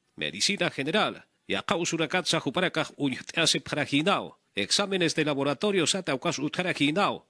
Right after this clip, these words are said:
Tamizaje visual, Nairatsa, Uyt, Asipjarajinao, Equeo, Sune, Petjanukaj, Kurjamaski, Sukarax, Uyt, Asipjarajinao, Orientación psicológica, Sata, Ukaraka, Utjarajina.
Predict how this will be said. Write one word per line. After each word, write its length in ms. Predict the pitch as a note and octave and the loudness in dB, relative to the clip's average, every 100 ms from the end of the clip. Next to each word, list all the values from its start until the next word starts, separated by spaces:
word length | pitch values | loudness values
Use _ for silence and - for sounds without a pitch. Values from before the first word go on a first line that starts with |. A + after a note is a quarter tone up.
| _ | _
Tamizaje 600 | G#2 F#2 G2 F#3 F3+ E3+ | -4 -2 0 2 2 0
visual, 560 | C3+ B2+ F#3 G3 G2+ - - | 2 2 4 2 0 -8 -6
Nairatsa, 600 | - - E3+ - E3 - | -4 0 0 0 -2 2
Uyt, 360 | D3+ C3 - | 0 0 -2
Asipjarajinao, 1000 | E3 D#3 E3+ - D#3 - E3 E3+ G3+ G2+ - _ _ - | 0 2 0 0 -2 0 0 2 0 0 -8 _ _ -6
Equeo, 420 | C3+ A#2+ G3+ F3 | -4 -2 0 0
Sune, 260 | D3+ F3+ E3 | 0 0 0
Petjanukaj, 680 | - F3+ - D3+ D3+ D#3 - | 0 -4 -2 -4 -2 -2 -4
Kurjamaski, 680 | - D3 - F3 E3 - F#3 | -6 -4 -2 0 2 2 0
Sukarax, 460 | D#3 D3 F3+ D3 - | 0 0 0 0 -2
Uyt, 340 | C#3 A#2+ - | -2 -4 -8
Asipjarajinao, 920 | D3 C#3+ E3+ - C3+ - B2 D3+ E3+ C#3 - - - | 0 0 0 0 -2 -2 0 2 2 0 -8 -20 0
Orientación 840 | A2+ A2+ G#2+ G#2 F#2+ F#2+ D#3+ F3+ C#3+ | 4 4 4 0 -2 2 4 4 4
psicológica, 720 | E3 - C3 F3 D3+ D#3+ C3 | 2 0 0 0 0 -2 -2
Sata, 260 | - F3+ C#3 | -2 -4 -6
Ukaraka, 320 | F#3 F3+ F3+ | -4 -2 0
Utjarajina. 840 | E3 - E3 - A#3 G3 E3+ - | 0 0 -2 2 2 2 0 -6